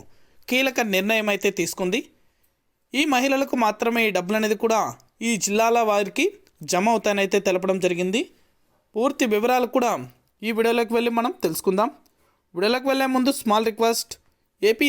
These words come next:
రాష్ట్ర వ్యాప్తంగా మహిళలకు సంబంధించి, విద్యార్థులకు సంబంధించి ఎప్పటికప్పుడు అప్‌డేట్ అనేది కూడా మన ఛానల్ ద్వారా తెలుసుకోవాలనుకుంటే వెంటనే కింద రెడ్ కలర్ సబ్స్క్రైబ్ బటన్పై క్లిక్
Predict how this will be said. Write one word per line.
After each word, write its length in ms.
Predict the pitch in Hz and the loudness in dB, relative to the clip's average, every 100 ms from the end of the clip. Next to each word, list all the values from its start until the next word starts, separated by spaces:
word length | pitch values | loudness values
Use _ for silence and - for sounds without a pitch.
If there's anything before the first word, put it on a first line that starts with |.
| 233 | 2
రాష్ట్ర 300 | 196 - 240 | 0 0 0
వ్యాప్తంగా 460 | 240 233 233 233 214 113 _ _ _ - 165 | 0 0 -2 0 0 -2 _ _ _ -8 -2
మహిళలకు 420 | 208 277 294 269 | 0 2 2 0
సంబంధించి, 520 | 285 254 247 247 - 277 339 | -2 0 0 0 0 0 0
విద్యార్థులకు 580 | 233 170 226 214 233 220 | -2 0 -2 0 -4 -2
సంబంధించి 500 | 240 233 226 226 - 294 392 - _ - 196 | 0 0 0 0 0 -2 -2 -10 _ -6 -2
ఎప్పటికప్పుడు 580 | 214 311 311 294 277 294 285 | -2 -2 -2 0 0 2 2
అప్‌డేట్ 320 | 185 202 233 | 2 0 2
అనేది 180 | 240 233 240 | 0 -2 0
కూడా 160 | 233 190 127 - - _ - | 0 0 -4 -16 -20 _ -2
మన 120 | 196 254 254 | 0 0 0
ఛానల్ 260 | 262 269 247 | 2 2 2
ద్వారా 200 | 254 254 254 | 2 2 0
తెలుసుకోవాలనుకుంటే 840 | 185 - 220 214 202 208 208 247 381 - _ _ _ 202 | -2 0 0 0 0 -2 0 0 -2 -12 _ _ _ -2
వెంటనే 320 | 254 311 302 254 | 0 0 0 0
కింద 160 | 247 233 | 0 0
రెడ్ 140 | 226 - | -2 -2
కలర్ 200 | 226 220 | -2 0
సబ్స్క్రైబ్ 460 | 214 185 - 240 247 | -2 -2 -2 -2 0
బటన్పై 320 | 262 269 233 262 | -2 -4 -2 -2
క్లిక్ 160 | 247 175 | -2 -4